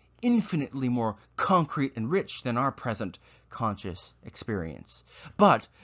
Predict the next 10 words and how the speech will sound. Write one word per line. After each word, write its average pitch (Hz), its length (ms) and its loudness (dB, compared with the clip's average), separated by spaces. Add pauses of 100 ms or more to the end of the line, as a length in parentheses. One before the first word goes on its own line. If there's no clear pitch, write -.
(180)
God's 165 340 -2
creative 151 760 -2 (460)
sustenance 98 920 -4
of 156 160 -6 (140)
everything 180 540 -4
in 160 100 -2
the 151 80 -2
world, 151 500 -2 (280)
he 180 120 -4
knows 165 360 2